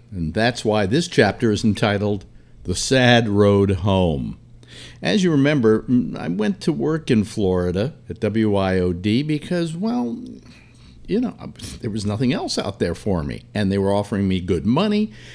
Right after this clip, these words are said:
and it was a terrific job, except I had nothing but problems.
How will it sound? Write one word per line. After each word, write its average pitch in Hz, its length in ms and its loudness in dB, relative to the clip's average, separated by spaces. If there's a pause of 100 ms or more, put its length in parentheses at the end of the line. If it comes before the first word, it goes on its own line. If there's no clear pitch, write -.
(140)
and 104 240 0
it - 140 -4
was 92 240 -2
a 87 60 -2
terrific 92 680 -2
job, 208 580 0 (460)
except - 760 -4 (880)
I 110 140 4
had 110 120 2
nothing 131 260 2
but 107 140 2
problems. - 600 -6